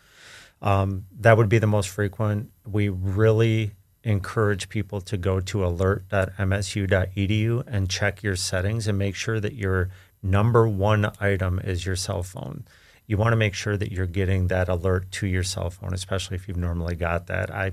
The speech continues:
I've got my phone on me all the time. Most people do. Um, I don't have my email alert set up. So if that's your number one priority, it's gonna go to your email. We really want you to have that going to your phone. Um, the second type of notification that you'll get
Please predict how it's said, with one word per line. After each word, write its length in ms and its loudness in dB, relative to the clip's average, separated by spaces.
I've 140 -4
got 180 4
my 160 0
phone 260 -2
on 140 0
me 80 -4
all 160 0
the 100 0
time. 260 -4
Most 260 -4
people 260 -6
do. 320 0
Um, 440 0
I 60 -2
don't 220 2
have 180 6
my 160 4
email 480 0
alert 320 -4
set 240 2
up. 220 -2
So 140 -2
if 100 -4
that's 240 2
your 80 4
number 240 2
one 180 0
priority, 380 0
it's 120 -4
gonna 160 -2
go 120 -2
to 80 -4
your 180 -2
email. 540 -4
We 220 2
really 280 4
want 380 0
you 60 -4
to 100 0
have 200 -2
that 180 -4
going 220 -6
to 120 -12
your 100 -4
phone. 460 -6
Um, 280 0
the 120 2
second 460 0
type 400 0
of 260 -2
notification 720 -2
that 80 -6
you'll 120 -2
get 340 0